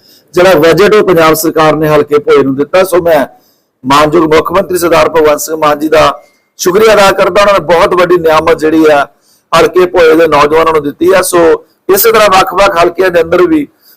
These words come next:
ਅਹ, ਸਟੇਡੀਅਮ ਬਣਾਏ ਜਾ ਰਹੇ ਆ। ਸੋ ਇਸ ਤੋਂ ਇਲਾਵਾ ਤੀਹ ਪਿੰਡਾਂ ਦੇ ਅੰਦਰ, ਅਹ, ਇੱਕ ਸ਼ਾਨਦਾਰ ਜਿੰਮਾਂ ਜਿਹੜੀਆਂ ਨੇ ਉਹ ਵੀ ਹਲਕੇ ਭੋਏ ਨੂੰ ਮਿਲੀਆਂ।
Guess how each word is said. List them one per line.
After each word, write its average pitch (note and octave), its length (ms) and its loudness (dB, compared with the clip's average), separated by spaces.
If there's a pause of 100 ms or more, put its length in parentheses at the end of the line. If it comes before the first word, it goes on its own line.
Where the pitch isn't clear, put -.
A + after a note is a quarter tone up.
(140)
ਅਹ, D#3 320 2
ਸਟੇਡੀਅਮ E3 380 -2
ਬਣਾਏ D3+ 240 2
ਜਾ C3+ 200 0
ਰਹੇ C#3+ 120 2
ਆ। E3+ 40 2
ਸੋ F#3 180 -2
ਇਸ G3 120 0
ਤੋਂ A#3 120 0
ਇਲਾਵਾ F#3 580 2 (1300)
ਤੀਹ B3 220 2
ਪਿੰਡਾਂ G3+ 340 0
ਦੇ F#3 120 0
ਅੰਦਰ, F3+ 460 0
ਅਹ, - 640 -8 (100)
ਇੱਕ F#3+ 420 0
ਸ਼ਾਨਦਾਰ G3+ 560 -2
ਜਿੰਮਾਂ G3+ 340 -2
ਜਿਹੜੀਆਂ F#3 360 -4
ਨੇ D3 240 -6 (420)
ਉਹ G#3+ 140 2
ਵੀ B3 60 2
ਹਲਕੇ F#3 380 2
ਭੋਏ F3+ 260 0
ਨੂੰ E3 120 -2
ਮਿਲੀਆਂ। D#3 460 0